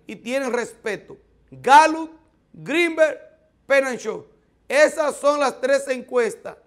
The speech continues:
que los dominicanos valoran de manera positiva. Lo demás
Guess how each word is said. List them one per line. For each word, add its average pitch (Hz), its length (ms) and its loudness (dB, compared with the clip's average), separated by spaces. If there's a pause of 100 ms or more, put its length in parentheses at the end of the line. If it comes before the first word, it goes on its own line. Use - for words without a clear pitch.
(440)
que 226 140 -4
los 240 180 -4
dominicanos 247 1040 -4 (460)
valoran 277 640 2
de 262 80 0
manera 247 340 -4
positiva. 220 640 -8 (120)
Lo 247 220 -2
demás 285 680 -2